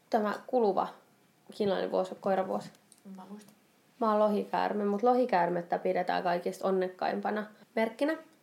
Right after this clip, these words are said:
Speaker 2: Ihan varmasti.
Speaker 1: Mä oon myös tehnyt itselleni sellaisen, niinku, mikä, mitä niit, semmosen kiinalaisen horoskooppikartan,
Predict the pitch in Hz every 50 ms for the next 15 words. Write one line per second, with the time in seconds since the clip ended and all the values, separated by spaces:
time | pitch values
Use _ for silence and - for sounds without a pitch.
0 | _ _ _ 214 - - 196 196 214 214 214 214 214 220 - - - _ _ -
1 | 226 226 233 226 226 - 247 226 233 226 214 214 202 185 185 180 185 185 190 190
2 | 185 185 180 185 185 190 180 175 180 196 196 196 190 190 190 - 175 - - -
3 | - - - 185 196 196 196 185 185 185 - - - - - - - 202 196 190
4 | 190 190 190 - 208 202 185 185 180 180 185 180 185 185 190 185 185 185 - -
5 | 180 180 - 185 170 - 196 185 180 - 190 185 - 180 196 208